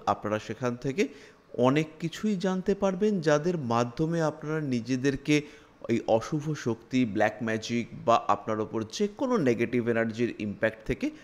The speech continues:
ফ্রি রাখতে পারবেন। আজকের ভিডিওটাতে আমরা দেখব যে নিজের বাড়িকে অতি সহজে কিভাবে নেগেটিভ এনার্জির কুপ্রভাব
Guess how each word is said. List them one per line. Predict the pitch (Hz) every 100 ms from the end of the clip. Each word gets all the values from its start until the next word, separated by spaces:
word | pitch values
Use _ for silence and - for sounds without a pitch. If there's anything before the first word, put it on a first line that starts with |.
| - - -
ফ্রি | 131 131 -
রাখতে | 92 101 98 - - 254 -
পারবেন। | 110 90 - 65 52 - - _ _ - - - - -
আজকের | 120 127 - - 240
ভিডিওটাতে | 147 123 127 147 175 143 101 131 254 - - - 113
আমরা | 120 123 123
দেখব | 101 113 123 151 127 147 - - -
যে | 135
নিজের | 151 127 127 139 135 202 208
বাড়িকে | 131 98 117 123 147 - 117 - - - - 135
অতি | 147 151 240 226
সহজে | - 139 147 143 151 151
কিভাবে | 151 127 120 143 156 123 120 - - -
নেগেটিভ | 113 123 120 135 143 123 -
এনার্জির | 107 107 107 151 254 - - -
কুপ্রভাব | 170 165 127 104 120